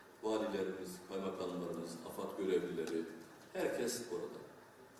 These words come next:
Naçizane o dönemde ben genel başkan yardımcısıydım. ak Parti'de yerel yönetimlerden sorumluydum. Sekiz yüz on belediyemizin tamamını o bölgeye sevk ettik. Bütün bir millet ayaktaydı.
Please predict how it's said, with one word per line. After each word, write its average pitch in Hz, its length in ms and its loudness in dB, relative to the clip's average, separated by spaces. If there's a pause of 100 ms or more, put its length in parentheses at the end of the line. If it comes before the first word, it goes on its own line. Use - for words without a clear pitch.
(760)
Naçizane 139 460 4
o 135 100 4
dönemde 127 360 4
ben 123 220 2
genel 120 240 4
başkan 113 220 2
yardımcısıydım. - 540 0 (340)
ak 101 240 0
Parti'de 92 400 0 (300)
yerel 98 200 2
yönetimlerden 98 680 0
sorumluydum. - 560 0 (880)
Sekiz 123 360 0
yüz 139 80 2
on 151 180 8
belediyemizin 120 680 4
tamamını 120 480 6
o 107 40 4
bölgeye 92 280 4
sevk - 200 -2
ettik. - 160 -6 (1600)
Bütün 123 280 0
bir 123 80 4
millet 196 400 0
ayaktaydı. - 540 -2